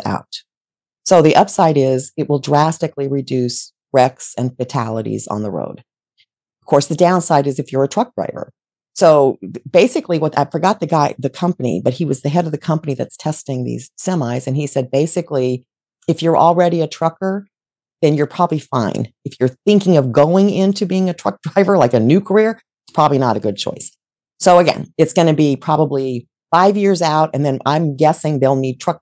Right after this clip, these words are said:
drivers in those trucks for another certain amount of time just to make sure.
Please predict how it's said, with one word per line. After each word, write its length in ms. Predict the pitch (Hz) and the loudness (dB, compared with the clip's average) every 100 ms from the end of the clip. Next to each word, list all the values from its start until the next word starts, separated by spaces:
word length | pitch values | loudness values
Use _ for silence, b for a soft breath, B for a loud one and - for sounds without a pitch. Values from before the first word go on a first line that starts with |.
| 165 | -2
drivers 400 | 156 156 139 147 | 0 -2 -4 -6
in 80 | |
those 160 | 147 143 | -4 -6
trucks 360 | - 147 - - | -4 -4 -4 -6
for 120 | 143 | -2
another 220 | 147 143 | 0 0
certain 300 | 131 - 143 | -4 -6 -4
amount 200 | 143 135 | -4 -4
of 80 | 131 - | -6 -10
time 240 | 127 127 | -8 -4
just 240 | 123 127 - | 0 0 0
to 40 | |
make 200 | 156 160 | 0 0
sure. 360 | - 160 139 143 | -2 0 2 0